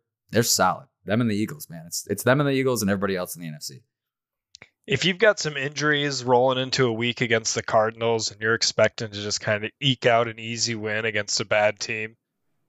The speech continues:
Speaker 2: play the Bears instead, because that's not the Cardinals. The Cardinals are gonna give you everything they've got. I think Budda Baker, when, uh, I forget their coach's name already, that's how forgettable of a human being he is.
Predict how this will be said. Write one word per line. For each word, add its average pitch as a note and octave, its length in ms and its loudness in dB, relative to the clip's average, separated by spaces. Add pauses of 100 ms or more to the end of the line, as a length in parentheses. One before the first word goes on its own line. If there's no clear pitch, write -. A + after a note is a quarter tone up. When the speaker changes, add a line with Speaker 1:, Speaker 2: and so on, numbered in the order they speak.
(400)
Speaker 2:
play E3+ 220 2
the C#3 100 -4
Bears A#2+ 380 -4
instead, G#2 560 -2
because G2+ 320 -8
that's A#2 300 2
not G#2+ 180 -2
the G#2 80 -10
Cardinals. G2 580 -6
The G#2+ 120 -8
Cardinals B2+ 500 2
are A#2+ 60 0
gonna A#2 180 0
give A2 240 -2
you G#2+ 120 -2
everything G#2+ 420 -4
they've G#2 220 -4
got. G#2+ 380 4 (280)
I A#2+ 100 4
think B2+ 220 2
Budda B2+ 300 2
Baker, A#2+ 480 4
when, G#2+ 280 -4
uh, G2+ 520 0
I G2+ 60 -4
forget A2+ 340 -2
their G#2+ 120 -2
coach's G#2 440 -2
name G#2 220 -2
already, G#2+ 420 4
that's G2 220 -2
how F#2+ 240 -6
forgettable G#2+ 580 -2
of F#2+ 100 -8
a G2 40 -8
human G2+ 340 -8
being A#2+ 320 -2
he A#2+ 140 2
is. A#2 340 4